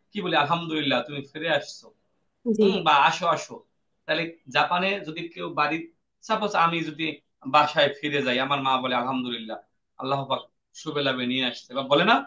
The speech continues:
Speaker 2: জি।
Speaker 1: তাহলে জাপানিজরা যখন ঘরে ফেরে, তখন ঘরের মানুষ বলে, "ওকায়রে নাসাই, তোমাকে স্বাগতম, ওয়েলকাম হোম,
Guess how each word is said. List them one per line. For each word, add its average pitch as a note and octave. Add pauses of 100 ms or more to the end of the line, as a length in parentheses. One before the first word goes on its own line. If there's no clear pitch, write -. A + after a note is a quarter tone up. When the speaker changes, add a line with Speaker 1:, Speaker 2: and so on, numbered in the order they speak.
(580)
Speaker 2:
জি। G#3 (320)
Speaker 1:
তাহলে F#3+ (440)
জাপানিজরা F3
যখন E3+ (460)
ঘরে F3
ফেরে, E3 (320)
তখন D#3+
ঘরের D3+
মানুষ G3 (240)
বলে, D#3 (380)
"ওকায়রে F#3
নাসাই, D3 (480)
তোমাকে C#3+
স্বাগতম, B2 (380)
ওয়েলকাম D#3
হোম, B2+